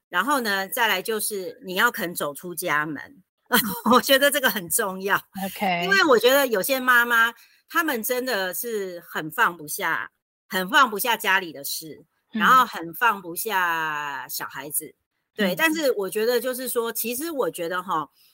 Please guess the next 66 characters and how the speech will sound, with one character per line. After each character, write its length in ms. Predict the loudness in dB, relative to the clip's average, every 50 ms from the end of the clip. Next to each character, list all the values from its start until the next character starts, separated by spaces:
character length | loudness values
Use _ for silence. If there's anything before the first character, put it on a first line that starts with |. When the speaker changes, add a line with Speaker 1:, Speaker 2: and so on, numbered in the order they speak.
| _ _ -8
Speaker 1:
其 100 | -4 -2
实 60 | 0
我 120 | 0 0 0
觉 100 | 0 -2
得 140 | -2 -4 -4 _ _ _ _
我， 200 | -8 -6 -6 -6 -4 -2
我 320 | 0 0 2 2 2 2
虽 160 | 0 2 2 4
然 180 | 2 2 2
承 240 | 0 -2 -2 -2 -2
认 260 | 0 0 0 0 -2 -4
我 160 | -6 -6 -6 -6
不 180 | -6 -6 -4
是 180 | -4 -4 -4 -4
一 120 | -6 -6
个 340 | -4 -2 -2 -2 -2 -4 -8 _ _ _ _ _ _ _ _ _ _ _ _ _ _ _ _ _ -8
很 240 | -4 -2 -2 0
好 160 | 2 0 0 0
的 80 | 0
妈 220 | 2 4 4 6 6
妈， 120 | 4 4 6 4
哦， 80 | 4 4
所 160 | 2 2 0 0
以 60 | 0
很 200 | -2 -4 -4 -2
好 160 | 0 0 0
的 80 | 0 0
妈 160 | -2 0 0
妈 140 | 2 0 2
到 180 | 2 2 0
底 80 | 0 -2
是 140 | -8 -10 -10
怎 260 | -8 -10 -10 -10 -8 -6
样 200 | -6 -6 -6 -6
呢？ 160 | -10 -12 -14 -18 _ _ -6
Speaker 2:
嗯 60 | -4
哼。 40 | -2
Speaker 1:
是 240 | -2 0 -2 -2 -2
有 140 | -2 -2 -2
一 40 | -2
个 100 | -2 2
model， 420 | 4 6 6 6 4 0 -4 -4
或 140 | -2 -2 -4
者 60 | -4 -4
是 60 | -6
说 240 | -4 -4 -4 -6 -8 -10 _ _
社 260 | -2 0 2 2 2 4
会 160 | 4 2 2 0
定 240 | 0 -2 -2 -2 -2
义 80 | -4
我 180 | -4 -4 -6 -8
们 280 | -8 -10 -14 -14 -14 -12
是 180 | -6 -4 -2
要 160 | 0 0 0
怎-， 240 | -2 -4 -8 -10 -8 _
当 200 | 0 0 0 0
一 60 | 0 -4
个 100 | -6 -6
怎 120 | -6 -6 -10
么 100 | -8 -4
样 200 | 0 0 0 0
好 180 | 0 -4 -6
的 80 | -6 -6
妈 220 | -6 -4 -4 -2
妈， 260 | -2 -2 -2 -2 -4 -2
哈， 220 | -2 -2 -4